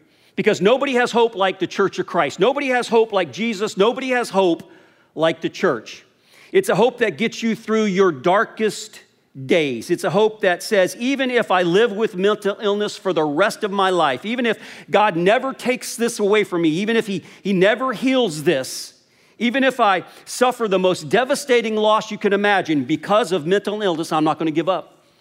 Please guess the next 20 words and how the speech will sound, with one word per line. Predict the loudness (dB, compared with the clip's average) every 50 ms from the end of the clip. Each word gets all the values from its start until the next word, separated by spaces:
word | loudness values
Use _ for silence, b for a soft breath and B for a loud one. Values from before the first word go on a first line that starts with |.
| b b b b
I'm | -4 -2
not | 0 0 0 -2
gonna | -2 -2 0
walk | 0 0 0 0 -2
away." | -4 -4 -4 -4 -4 -8 -12 -18 _ _ _ _ _ _ _ b b b b b b b b b b b b b b -2
And | 0 0
if | 0 2
you're | 0 0 0
facing | 0 0 0 0 0 -2 -2 -2 0 0 2 2
mental | 2 2 2 0 -2 -2
illness, | 0 0 2 2 2 2 0 -2 -4 -8 -14 -14 -18 -20 _ _ _ _ _ _ _ _ _ _ _ _ _ _ _ -6
and | -6 -4 0
some | 0 2 2 2
of | 0 0
you, | 0 2 2 2 0 -2 -6 -14 -20 -20 _ _ _ -8
even | -6 -2 0 0 0 0
in | 0 2 2
this | 0 0 0 0
room, | 0 0 2 2 2 0
are | 0